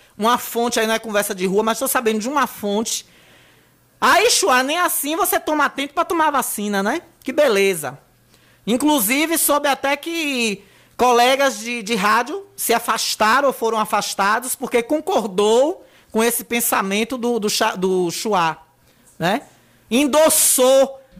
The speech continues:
a, os antivacinas. Aí, né? Eu acho que você tem que ser isento em certas coisas. Eu defendo a vacina aqui, mas eu também não vou dizer que quem não quer tomar vacina tem que fazer acontecer e por aí vai.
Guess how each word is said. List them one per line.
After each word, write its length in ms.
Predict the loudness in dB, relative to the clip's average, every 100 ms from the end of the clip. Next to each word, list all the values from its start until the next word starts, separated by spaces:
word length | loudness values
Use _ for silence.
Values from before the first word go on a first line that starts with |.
| -20 -20 _ -4
a, 340 | 2 2 2
os 300 | 0 -2 0
antivacinas. 880 | -2 -2 -2 -2 -2 -4 -4 -2 0
Aí, 440 | 0 0 0 -2
né? 180 | -4 -8 -10 _ _ -10 -10 -8 0
Eu 200 | 2 4
acho 260 | 4 0
que 60 | -2
você 240 | -4 -2
tem 160 | -4 -4
que 100 | -2
ser 260 | 0 0
isento 400 | 0 -4 -4 -2
em 20 | -2
certas 400 | -4 -2 -2 0
coisas. 580 | 2 0 -2 -8 -14 -16 _ _ _ -20 -4
Eu 200 | 2 4
defendo 440 | 4 0 0 -2 0
a 80 |
vacina 520 | 0 -2 -4 -6 -2 -4
aqui, 440 | -2 -2 0 -2 -8 -8
mas 200 | 0 2
eu 80 | 2
também 320 | 0 -2 -2
não 140 | -4 0
vou 140 | -2
dizer 260 | -2 -6 -6
que 100 | -4
quem 160 | -4
não 120 | -4
quer 120 | -2 -2
tomar 260 | 0 0
vacina 380 | 0 -2 -4 -8
tem 100 | -8
que 100 | -6
fazer 280 | -2 0 0
acontecer 460 | -2 -2 -4 -2
e 40 | -4
por 140 | -2
aí 140 | -2 0
vai. 280 | -2 -2